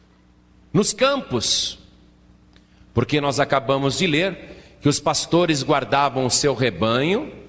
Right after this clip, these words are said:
na vigília da noite, e de repente o anjo veio e deu a notícia do nascimento do Salvador. Os rebanhos não estariam ao relento no inverno,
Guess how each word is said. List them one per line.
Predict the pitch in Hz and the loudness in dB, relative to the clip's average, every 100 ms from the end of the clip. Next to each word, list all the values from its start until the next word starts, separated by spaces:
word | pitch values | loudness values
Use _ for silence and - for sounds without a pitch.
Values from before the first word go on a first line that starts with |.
| - - - _ 120 | -20 -20 -20 _ -4
na | |
vigília | 123 123 101 120 151 131 | -2 -2 -2 0 0 0
da | 117 113 | 0 0
noite, | 110 160 247 - - - - - _ - _ _ _ _ _ _ | 2 0 0 -2 -2 -4 -8 -20 _ -20 _ _ _ _ _ _
e | - | -4
de | 98 | -2
repente | 127 117 117 127 - | 0 -2 -4 -2 0
o | 143 | 0
anjo | 123 120 113 | 0 0 -2
veio | 82 110 156 | 0 0 0
e | |
deu | 151 131 | 0 0
a | 147 | 0
notícia | 175 - 143 160 156 | -2 0 0 0 -2
do | 156 | 0
nascimento | 151 147 135 113 123 127 | -2 -2 -2 -2 -2 -4
do | 143 | -4
Salvador. | 147 - - - 123 139 135 - - - - - - - - - - - - - - - | -2 -2 -2 -2 -2 -2 -4 -12 -20 -20 -20 -20 -20 -20 -20 -20 -20 -20 -20 -20 -20 -4
Os | 120 | -2
rebanhos | 175 131 165 247 254 170 | 0 0 0 2 0 0
não | 233 285 | 0 0
estariam | 233 - - 180 254 277 208 107 - - - - - | 0 0 0 2 0 0 0 -4 -8 -18 -20 -16 -4
ao | 135 | -2
relento | 135 127 120 143 147 127 127 117 | 0 0 0 0 0 0 0 2
no | 120 | 2
inverno, | 117 98 113 117 110 92 95 | 0 0 0 0 -2 -2 -4